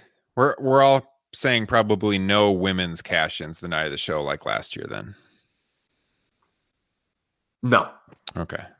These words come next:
Speaker 2: No,
Speaker 1: All right.
Speaker 2: I, I think because they did a cash-in night of, I don't think we're gonna get one this year.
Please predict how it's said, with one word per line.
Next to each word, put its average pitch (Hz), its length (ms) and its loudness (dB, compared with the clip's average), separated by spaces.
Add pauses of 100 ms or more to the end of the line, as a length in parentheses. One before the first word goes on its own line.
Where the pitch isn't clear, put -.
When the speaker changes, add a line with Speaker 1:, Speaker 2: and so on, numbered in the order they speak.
(140)
Speaker 2:
No, 156 120 4
Speaker 1:
All 165 60 4
right. 143 160 4
Speaker 2:
I, 165 40 4
I - 20 4
think 214 240 0
because 147 320 2
they 147 80 2
did 127 140 2
a 117 40 0
cash-in 110 480 0
night 104 300 2
of, 101 460 4 (480)
I 123 80 0
don't 104 320 0
think 117 140 -4
we're 104 80 -4
gonna 92 120 -4
get 90 180 -6
one 87 120 -10
this - 200 -12
year. - 120 -16